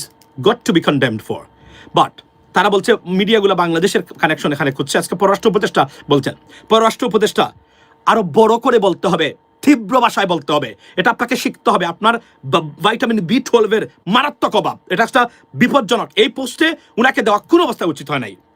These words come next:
আমি, আমি, আমি বলছি না উনি দুর্নীতিগ্রস্ত। এখানে ডক্টর ইউনূসের অনেকগুলা ভুলের ভিতরে সিলেক্টিভ, সিলে-, I mean, selecting individuals for advisor, advisory role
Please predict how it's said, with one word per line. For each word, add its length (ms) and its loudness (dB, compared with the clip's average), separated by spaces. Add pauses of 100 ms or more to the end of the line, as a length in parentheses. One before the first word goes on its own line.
(300)
আমি, 100 2
আমি, 220 -2
আমি 180 2 (200)
বলছি 180 2
না 60 2
উনি 140 -2
দুর্নীতিগ্রস্ত। 540 -4 (600)
এখানে 300 0 (140)
ডক্টর 220 0
ইউনূসের 340 0
অনেকগুলা 400 2
ভুলের 240 0
ভিতরে 360 -4 (340)
সিলেক্টিভ, 520 0
সিলে-, 480 -4
I 20 2
mean, 140 0 (100)
selecting 440 -2
individuals 540 2 (100)
for 200 4 (220)
advisor, 460 0 (200)
advisory 420 0
role 240 0